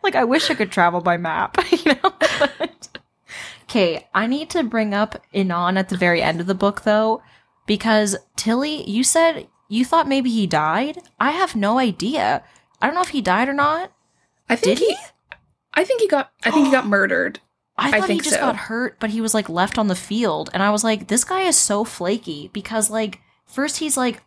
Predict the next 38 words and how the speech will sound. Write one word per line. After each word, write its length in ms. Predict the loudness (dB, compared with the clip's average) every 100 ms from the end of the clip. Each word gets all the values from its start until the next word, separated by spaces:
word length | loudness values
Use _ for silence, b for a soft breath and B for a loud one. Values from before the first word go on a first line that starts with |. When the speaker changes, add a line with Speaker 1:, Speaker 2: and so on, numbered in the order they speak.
| 0
Speaker 1:
"Oh, 420 | 2 2 2 0
I 120 | 0 0
hate 320 | -2 -6 -4
magic." 520 | -4 -4 -4 -8 -8
And 120 | -4 0
then 120 | 0
he's 240 | 0 0
like, 180 | 0 0 0
"Oh, 140 | 2
but 160 | 2 0 0
I'm 260 | 0 0
magic. 520 | -2 -4 -4 -4 -6 -16 B B
I'm 120 | 0
gonna 140 | 0
help 340 | 0 0 0 -4
you." 180 | -6 -2
And 140 | 2
then 80 | 4
he 100 | 4
was 120 | 2
like, 160 | 0 0
"Nope, 340 | 2 2 0
I'm 120 | -4 -2
gonna 140 | 0
help 160 | 0 2
my 140 | 0
dad." 500 | 2 2 2 2 -2 -6 B B B
And 140 | 0 2
then 120 | 2
this 120 | 0
whole 160 | 0 -2
thing 200 | -2 -2
on 100 | 0
the 60 | 2
battlefield, 640 | 4 4 2 -4 -6 -2
I 60 | -2
was 100 | -2
like, 120 | -4